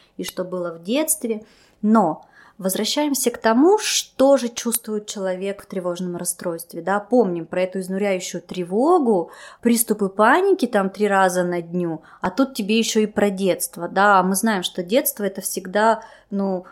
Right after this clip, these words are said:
все-таки такое достаточно, м,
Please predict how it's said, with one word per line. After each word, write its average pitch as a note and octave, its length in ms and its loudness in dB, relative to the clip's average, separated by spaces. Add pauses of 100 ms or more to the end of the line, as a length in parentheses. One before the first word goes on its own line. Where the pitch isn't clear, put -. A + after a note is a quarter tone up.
все-таки G3+ 400 -8
такое F#3+ 360 0
достаточно, G3+ 1040 0
м, F3 460 -6